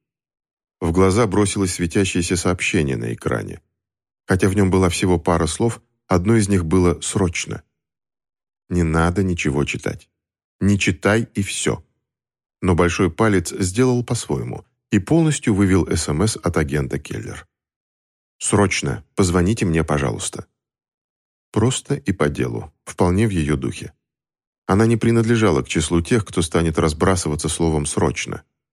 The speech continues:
и парень ткнул пальцем в ее номер. Когда она подняла трубку, из ванной вышла Джессика в одном лишь жемчужном ожерелье.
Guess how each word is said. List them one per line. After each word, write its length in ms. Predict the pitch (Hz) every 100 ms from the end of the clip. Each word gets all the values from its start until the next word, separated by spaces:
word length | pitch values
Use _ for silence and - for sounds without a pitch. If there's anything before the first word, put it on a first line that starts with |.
| _
и 60 | -
парень 440 | 80 113 123 120
ткнул 400 | - - 90 117
пальцем 440 | 120 71 73 80 76
в 20 |
ее 240 | 76 64 57
номер. 400 | 52 50 - - _ _ _ _ _ _ _ _ _
Когда 340 | - 80 82 87
она 160 | 85
подняла 480 | 80 87 87 82 78
трубку, 520 | 78 113 117 - 117 _ _ _
из 160 | 107 101
ванной 400 | 107 147 143 135
вышла 360 | 110 117 - 117
Джессика 720 | 95 107 87 - - 50 - _ -
в 80 |
одном 340 | 82 82 110 104
лишь 240 | 101 - -
жемчужном 640 | 82 76 80 80 80 76
ожерелье. 720 | 78 76 73 62 53 50 -